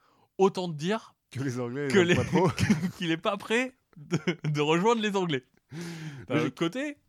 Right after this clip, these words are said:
Speaker 1: en face, il a le gouverneur qui veut sa peau.
Speaker 2: <laughs>
Speaker 1: Bon, qu'est-ce qu'il va faire, Laffitte ? Bah, le quatre septembre, le lendemain, hein, il y a un messager qui débarque, euh, à la Nouvelle-Orléans, qui est porteur d'une lettre pour le gouverneur.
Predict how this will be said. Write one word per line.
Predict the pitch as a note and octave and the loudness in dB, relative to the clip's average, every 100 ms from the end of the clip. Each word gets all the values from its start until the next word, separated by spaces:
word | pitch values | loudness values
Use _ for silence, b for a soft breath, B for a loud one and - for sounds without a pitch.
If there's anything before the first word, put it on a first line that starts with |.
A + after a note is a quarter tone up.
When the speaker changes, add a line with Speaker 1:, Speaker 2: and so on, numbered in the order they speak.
| _ - | _ -6
Speaker 1:
en | C3+ | -4
face, | A#3+ C#4+ - - | -2 -4 -10 -14
il | - C3+ | -6 -2
a | C#3 | 0
le | |
gouverneur | D3+ D#3 F3+ C4+ | 0 0 0 -4
qui | - F#3+ | -4 -6
veut | G#3 | -4
sa | F#3+ | -4
peau. | D3 B2 - | -4 -6 -6
Speaker 2:
<laughs> | G#2+ - A#2 - A2 - _ _ - | -14 -8 -8 -8 -10 -16 _ _ -12
Speaker 1:
Bon, | A#2 - _ _ - | -10 -12 _ _ -6
qu'est-ce | A3+ | -6
qu'il | - | -2
va | D3+ | -2
faire, | C3 D3 | -2 -6
Laffitte ? | G2+ G#2 A3+ - | -6 -10 -14 -4
Bah, | C3 A#2 - B B B | 0 0 -4 B B B
le | B2+ A2+ | -8 -6
quatre | A3 - | -6 -6
septembre, | C3 D#3+ C#4+ F3 - _ | -8 -8 -12 -18 -20 _
le | - B2+ | -4 -2
lendemain, | A#2+ B2 G#3 G#3 | 0 -2 -4 -8
hein, | _ _ _ _ | _ _ _ _
il | C#3+ | -4
y | |
a | A#2+ | -4
un | |
messager | C3 F#3+ F#3+ E3 F#3+ | -2 -4 -4 -4 -6
qui | C#3+ | -8
débarque, | B2 C3 - _ - - | -6 -6 -8 _ -20 -12
euh, | A2 G2 G2+ G#2 A2 | -8 -8 -8 -6 -4
à | |
la | A2 | -4
Nouvelle-Orléans, | A#2 A2 G2+ G2+ A2 G#3+ _ | -4 -6 -8 -8 -10 -10 _
qui | - G#3 | -8 -8
est | |
porteur | - F3 - F3+ G#3 - _ b b b | -6 -8 -6 -6 -6 -8 _ b b b
d'une | - A#2+ B2+ A#2+ | -20 -14 -8 -2
lettre | E3 - - _ _ | -2 -4 -14 _ _
pour | F3+ F3+ | -10 -6
le | E3 | -6
gouverneur. | D#3 D3 G#2+ F2+ | -6 -6 -6 -14